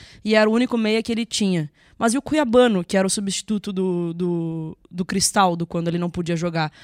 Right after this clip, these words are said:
Por que que o Cuiabano não joga mais? Por que que o Renato opta por um jogador que até a-, agora não deu resposta? No jogo contra o Goiás, ele foi mal e recebeu mais uma oportunidade.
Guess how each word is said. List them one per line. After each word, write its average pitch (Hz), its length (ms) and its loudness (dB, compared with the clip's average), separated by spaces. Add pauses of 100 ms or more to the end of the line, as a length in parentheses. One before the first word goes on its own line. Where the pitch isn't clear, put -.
(140)
Por 233 100 0
que 269 140 -6
que 285 60 -2
o - 40 -4
Cuiabano 202 520 2
não 185 160 0
joga 170 280 2
mais? 156 400 -4 (300)
Por 214 140 -4
que 240 100 -8
que 277 100 -4
o 262 80 2
Renato 202 640 0 (280)
opta 190 500 2
por 202 300 0
um 196 440 0
jogador 190 380 2
que - 80 -4
até 202 160 2
a-, 226 160 4 (240)
agora 190 360 6
não 180 120 2
deu 180 80 4
resposta? 180 560 2
No 220 120 4
jogo 202 200 4
contra 190 240 -2
o - 20 -8
Goiás, 175 380 2
ele 180 140 0
foi 262 320 4
mal 285 340 6 (760)
e 220 100 2
recebeu 220 560 4
mais 294 240 0
uma 233 120 0
oportunidade. 185 800 -2